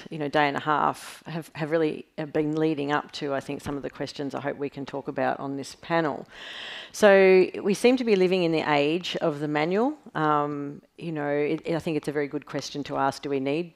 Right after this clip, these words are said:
two space manuals? Um, having, like, again, worked on both of them, uh, and they both serve different purposes,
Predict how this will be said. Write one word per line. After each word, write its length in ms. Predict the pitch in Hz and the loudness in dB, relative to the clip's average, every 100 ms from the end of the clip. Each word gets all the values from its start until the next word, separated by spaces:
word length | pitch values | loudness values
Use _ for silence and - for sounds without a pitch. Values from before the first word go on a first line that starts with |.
| - | -8
two 340 | 180 175 196 | -4 -2 -2
space 440 | - - 175 - | -4 0 0 0
manuals? 600 | 180 180 202 240 285 - - | 0 2 2 0 -2 -8 -2
Um, 400 | 156 147 147 143 - - - - | 2 2 0 -8 -12 -18 -20 -2
having, 440 | 175 170 156 147 - | 0 2 0 -4 -4
like, 220 | 151 143 | -2 -2
again, 320 | 147 160 170 | -2 -2 0
worked 260 | 165 151 - | 0 -2 -2
on 200 | - 143 | -6 -2
both 260 | 147 147 160 | 0 -2 -2
of 100 | 147 | -6
them, 360 | 165 185 196 - | -4 -4 -4 -6
uh, 240 | 147 143 147 | -4 -4 -4
and 160 | 147 | -4
they 80 | 139 | -4
both 240 | 135 143 - | -2 -2 -2
serve 400 | - 147 143 - | -4 -2 -2 -4
different 340 | 151 - - | -6 -6 -10
purposes, 800 | - 139 151 - 143 - 185 - | -4 -4 -4 -6 -6 -6 -6 -8